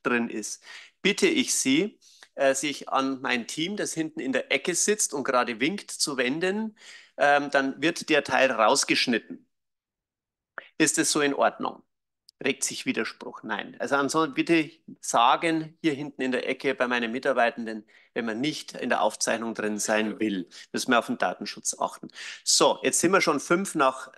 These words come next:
äh, eins, genau fünf nach dem Ende. Ich würde aber sehr gerne noch den Toni das Wort, äh,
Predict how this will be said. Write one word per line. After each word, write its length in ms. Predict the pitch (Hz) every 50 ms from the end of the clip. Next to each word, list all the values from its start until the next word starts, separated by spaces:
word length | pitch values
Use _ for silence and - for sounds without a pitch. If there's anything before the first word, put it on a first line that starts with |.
| -
äh, 260 | - 131 127 123 120 - - _ _ _ _ _
eins, 580 | - 120 135 156 196 208 - - - - - -
genau 280 | - 143 135 120 120 147
fünf 360 | - - 165 165 160 - -
nach 360 | 139 - 127 127 - - - -
dem 220 | - 127 127 123
Ende. 460 | - - 123 139 156 165 180 180 175 - - - - - - - _ _ - -
Ich 200 | 127 - - 139
würde 220 | 147 147 147 -
aber 120 | 123 131
sehr 220 | 127 - 135 123 110
gerne 240 | 120 117 120 127 123
noch 180 | 123 120 -
den 260 | - - 120 110 101
Toni 380 | - - - 131 147 165 165 151
das 220 | - 139 - -
Wort, 260 | - 135 135 - - -
äh, 200 | - - 135